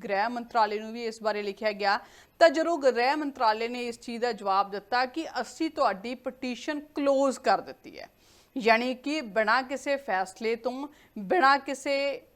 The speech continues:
ਜਾਣਕਾਰੀ ਤੋਂ ਉਹਨਾਂ ਨੇ ਸਿਰਫ ਇੱਕੋ ਚਿੱਠੀ ਲਿਖੀ ਕਿ ਤੁਹਾਡੀ ਅਸੀਂ ਪਟੀਸ਼ਨ ਹੈ ਜਿਹੜੀ ਉਹ ਕਲੋਜ਼ ਕਰਤੀ ਹੈ, ਚਿੱਠੀ ਬੰਦ ਕਰਤੀ ਹੈ। ਜਿਸ ਤੋਂ ਬਾਅਦ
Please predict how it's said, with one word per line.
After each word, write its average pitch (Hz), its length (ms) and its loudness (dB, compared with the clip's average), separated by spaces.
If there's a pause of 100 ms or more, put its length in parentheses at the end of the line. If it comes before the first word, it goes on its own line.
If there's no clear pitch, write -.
(120)
ਜਾਣਕਾਰੀ 226 640 4
ਤੋਂ 277 280 -2 (280)
ਉਹਨਾਂ 277 160 0
ਨੇ 320 80 2
ਸਿਰਫ 320 260 -4
ਇੱਕੋ 349 220 -6
ਚਿੱਠੀ 320 320 -6
ਲਿਖੀ 254 300 -6
ਕਿ 311 100 -8
ਤੁਹਾਡੀ 240 420 2
ਅਸੀਂ 247 180 -8
ਪਟੀਸ਼ਨ 233 520 -6
ਹੈ 208 60 -2
ਜਿਹੜੀ 208 360 -4
ਉਹ 247 180 -2 (100)
ਕਲੋਜ਼ 247 360 8
ਕਰਤੀ 214 460 0
ਹੈ, 269 100 0
ਚਿੱਠੀ 294 460 -6
ਬੰਦ 269 300 6
ਕਰਤੀ 202 440 -2
ਹੈ। 202 60 -4
ਜਿਸ 214 180 -4
ਤੋਂ 262 160 6
ਬਾਅਦ 254 300 10